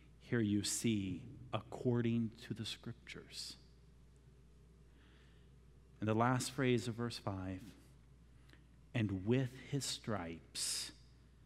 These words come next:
we are healed." We deserve everlasting judgment in the lake of fire. We deserve to be nailed to a cross and crucified, for we are all sinners. But he bore that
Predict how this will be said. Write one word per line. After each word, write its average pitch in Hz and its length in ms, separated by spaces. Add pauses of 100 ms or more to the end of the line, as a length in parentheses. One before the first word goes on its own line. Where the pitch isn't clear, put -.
(520)
we 95 240
are 104 140
healed." 90 640 (1040)
We 147 400
deserve 107 640
everlasting 110 800
judgment 104 500
in 98 80
the 104 80
lake 107 260
of 101 100
fire. 110 420 (320)
We 123 380
deserve 98 560
to - 100
be 101 180
nailed 101 400
to - 160
a 87 60
cross 101 500
and - 140
crucified, 90 760 (640)
for 107 140
we 110 240
are 104 140
all 113 300
sinners. - 680 (720)
But 104 100
he 117 300
bore 127 360
that 92 600